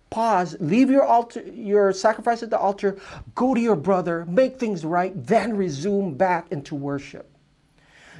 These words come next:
Do, so do you see how important relationships are? Later on in First Peter, we're gonna read that, "Husbands, live your wives with an understanding way,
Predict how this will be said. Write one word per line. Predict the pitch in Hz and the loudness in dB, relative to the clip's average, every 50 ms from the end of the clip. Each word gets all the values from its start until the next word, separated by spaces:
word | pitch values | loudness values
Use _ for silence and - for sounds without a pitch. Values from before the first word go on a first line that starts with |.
| - 147 | -14 -12
Do, | 151 180 | -10 -10
so | - - - 285 277 | -8 -4 -2 -2 0
do | 185 240 | 0 2
you | 240 262 240 | 0 0 0
see | - - - - 262 277 277 | -2 -6 -8 -6 -4 -2 -2
how | 247 202 208 226 226 226 | -2 -2 -4 -4 -2 -2
important | 208 185 - - - - - - 233 226 220 226 220 220 | -2 -2 -4 -8 -16 -12 -6 -4 -4 -2 -2 -4 -8 -6
relationships | 208 185 185 175 180 202 208 196 - 175 160 156 - 143 - - - | -2 0 2 4 4 4 2 2 -2 -6 -8 -6 -6 -8 -8 -8 -8
are? | 131 110 - - - - _ _ _ _ _ _ _ _ - - - - | -8 -8 -8 -10 -16 -20 _ _ _ _ _ _ _ _ -20 -20 -16 -6
Later | 175 180 226 233 220 220 220 226 | 0 2 2 2 2 2 4 4
on | 233 233 233 214 | 4 4 4 2
in | 202 190 | -2 -6
First | 196 - 226 220 - - - | -6 -8 -8 -8 -10 -12 -10
Peter, | - 226 233 208 185 | -8 -4 0 0 2
we're | 196 202 | 2 0
gonna | 220 214 208 | 0 0 0
read | 190 208 233 226 214 170 | 0 -2 -2 -4 -2 0
that, | 180 160 143 | 0 0 0
"Husbands, | 151 180 240 262 226 196 190 170 151 147 - 165 | 2 2 2 2 2 0 -2 -2 -4 -4 -4 -2
live | 175 208 240 233 | 0 2 2 2
your | 226 240 214 | 2 2 2
wives | 202 185 202 220 233 233 220 202 - | 2 2 4 4 4 4 2 0 -4
with | - 202 196 | -4 -4 -4
an | 202 196 185 180 | -2 -4 -4 -2
understanding | 185 226 233 226 214 220 - 233 220 226 220 214 202 196 202 | -2 -2 -2 -2 -6 -6 -4 -2 -2 0 0 -2 -2 -2 -2
way, | 226 233 226 220 190 143 120 - | -2 0 0 0 0 -2 -4 -8